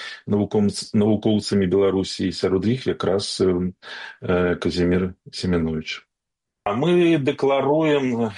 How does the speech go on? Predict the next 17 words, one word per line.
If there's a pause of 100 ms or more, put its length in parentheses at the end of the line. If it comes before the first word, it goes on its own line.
свой
намер (560)
традыцыйны
перадаць,
э,
і
гэтую
вынаходку,
таксама
гэты
артэфакт
у
Беларусі,
у
прыватнасці
ў
Віцебскі